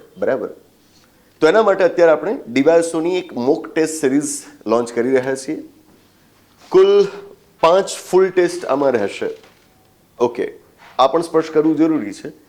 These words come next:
કે વિષયવાર આપણે ટેસ્ટ નથી મૂકતા. વિષયવાર ટેસ્ટ એ બહુ ઇઝી થઈ જાય. અ, છોકરાઓને કહેલું હોય કે કાલે ઇન્ડિયન ઇકોનોમીનો ટેસ્ટ છે,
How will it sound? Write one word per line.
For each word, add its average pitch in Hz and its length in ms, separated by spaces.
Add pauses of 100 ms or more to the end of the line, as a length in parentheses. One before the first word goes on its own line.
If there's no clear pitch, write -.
(200)
કે 139 80
વિષયવાર 165 580
આપણે 156 300
ટેસ્ટ 147 240
નથી 143 180
મૂકતા. 98 380 (460)
વિષયવાર 165 520
ટેસ્ટ 151 360
એ 143 80
બહુ 151 240
ઇઝી 135 240
થઈ 107 240
જાય. 98 200 (760)
અ, 117 280
છોકરાઓને 135 460
કહેલું 131 360
હોય 110 140
કે 113 120
કાલે 113 380 (240)
ઇન્ડિયન 127 260
ઇકોનોમીનો 131 580
ટેસ્ટ 117 540
છે, 104 160